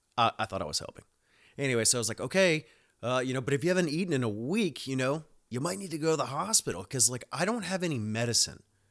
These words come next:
And if I get food and I shove it down your throat and say, 'Eat, bitch,' you know what I mean? I'll go to jail. So, like, I can't force you to eat. I don't have any medicine to give you.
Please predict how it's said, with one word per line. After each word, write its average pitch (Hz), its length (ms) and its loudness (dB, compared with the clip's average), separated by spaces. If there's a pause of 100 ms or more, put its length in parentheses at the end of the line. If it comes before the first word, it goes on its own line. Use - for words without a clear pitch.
(300)
And 127 200 2
if 123 200 -6 (120)
I 170 220 4 (500)
get 131 200 -2
food 156 800 0 (200)
and 135 240 2
I 135 140 -2
shove 170 520 2
it 139 140 -4
down 143 280 4
your 120 220 0
throat 165 440 0
and 117 160 0
say, 131 380 0 (500)
'Eat, 320 480 6
bitch,' 254 480 0
you 160 120 4
know 165 60 10
what 160 60 8
I 151 40 8
mean? 175 260 6
I'll 175 180 6
go 254 100 6
to 240 120 -4
jail. 143 560 -2
So, 165 200 -2
like, 160 220 0
I 185 160 2
can't 262 300 -4
force - 500 -2
you 113 80 -2
to 92 160 -4
eat. 95 260 -8 (300)
I 156 80 4
don't 226 240 4
have 196 120 4
any 147 100 -2
medicine 123 580 2
to 62 60 -12
give 65 240 -14
you. 80 180 -10